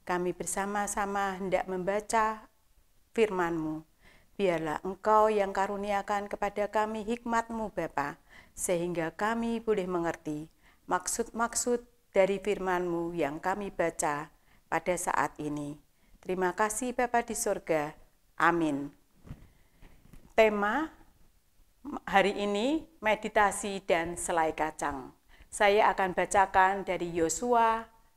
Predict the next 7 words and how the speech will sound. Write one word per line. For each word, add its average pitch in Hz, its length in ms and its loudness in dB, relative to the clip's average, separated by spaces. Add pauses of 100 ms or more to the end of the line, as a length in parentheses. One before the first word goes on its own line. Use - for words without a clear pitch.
(340)
pasal 208 400 4
satu 175 560 0 (400)
ayatnya 185 480 4
yang 165 240 2
pertama 196 720 2 (400)
sampai 214 640 10
dengan 190 640 2